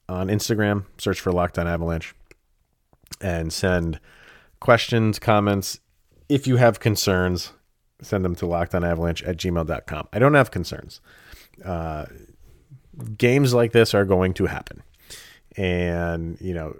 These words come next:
the, the Minnesota Wild, give them a ton of credit. They, they did play a good game. Um, <clears throat> they needed to come out and really kind of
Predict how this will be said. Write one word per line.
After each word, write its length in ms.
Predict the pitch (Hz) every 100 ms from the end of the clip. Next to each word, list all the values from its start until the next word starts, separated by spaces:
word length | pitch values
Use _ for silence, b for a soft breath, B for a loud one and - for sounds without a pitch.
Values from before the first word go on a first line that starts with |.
| - _
the, 380 | 90 107 107 95
the 220 | 98 90
Minnesota 420 | 104 123 123 113
Wild, 340 | 101 98 98 95 _ _ - - -
give 280 | - 104 95
them 200 | 104 101
a 60 |
ton 180 | 92 95
of 80 | 92
credit. 260 | - - - _ -
They, 280 | 95 107 110
they 180 | 110 123
did 340 | 117 147 127
play 180 | 123 117
a 40 |
good 200 | 98 92
game. 260 | 82 69 - b b b b b
Um, 600 | 98 90 87 82 82 - _
<clears throat> 80 |
they 420 | 165 143 120 104 104
needed 260 | 107 104
to 80 | 104
come 220 | 113 98
out 280 | 92 92 - _ _ _ _ _ _ _ _ _ - -
and 720 | 95 92 90 85 85 98 90
really 640 | 104 98 98 95 95 92 87
kind 260 | - 104 107
of 220 | 101 -